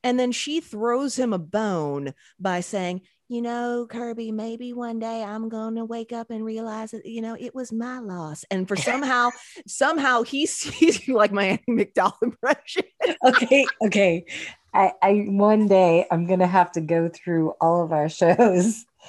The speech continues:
Speaker 2: and just patchwork all of your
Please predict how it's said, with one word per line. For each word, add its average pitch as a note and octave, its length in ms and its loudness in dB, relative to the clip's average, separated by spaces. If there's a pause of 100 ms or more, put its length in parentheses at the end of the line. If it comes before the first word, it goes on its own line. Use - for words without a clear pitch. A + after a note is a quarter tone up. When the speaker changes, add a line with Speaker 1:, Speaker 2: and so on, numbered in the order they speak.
(220)
Speaker 2:
and F3+ 140 4
just F3+ 260 0 (400)
patchwork F#3 840 -4 (100)
all F#3 340 0
of F3+ 140 -6
your E3+ 480 -2